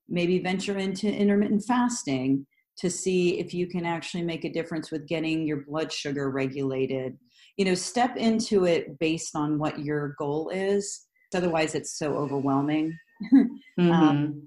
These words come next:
Speaker 1: and then you can take, you know, a couple steps from there. Look at the supplements in that space that might make a difference.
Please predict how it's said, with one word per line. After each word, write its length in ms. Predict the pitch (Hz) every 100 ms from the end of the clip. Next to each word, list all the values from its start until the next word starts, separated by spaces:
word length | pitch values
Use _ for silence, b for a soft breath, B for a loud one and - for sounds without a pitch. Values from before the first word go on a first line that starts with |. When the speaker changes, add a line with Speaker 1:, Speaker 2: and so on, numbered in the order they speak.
| -
Speaker 1:
and 160 | 185 175
then 140 | 175
you 120 | 175
can 160 | 170 165
take, 300 | - 147 139 - -
you 160 | 156 156
know, 140 | 151
a 120 | - 147
couple 300 | - 160 151 151
steps 460 | - 151 147 -
from 160 | 156 151
there. 260 | 143 139 135
Look 140 | 147
at 100 | 139
the 60 | 143
supplements 640 | - 156 160 165 156 -
in 140 | 160 156
that 180 | 139 -
space 460 | - 151 139 139 147
that 160 | 117
might 340 | 156 147 143 -
make 240 | 156 147 139
a 80 | 139
difference. 680 | 139 - 139 131 - -